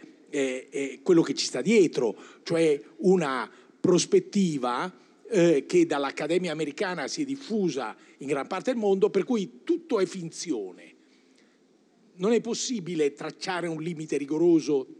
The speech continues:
tra il romanzo e la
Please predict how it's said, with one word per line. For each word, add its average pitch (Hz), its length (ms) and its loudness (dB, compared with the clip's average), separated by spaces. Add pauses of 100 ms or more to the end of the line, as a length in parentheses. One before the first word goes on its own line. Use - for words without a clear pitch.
(800)
tra 131 200 -6
il 120 80 -2
romanzo 113 720 -6 (340)
e 120 340 -4 (480)
la 104 380 -8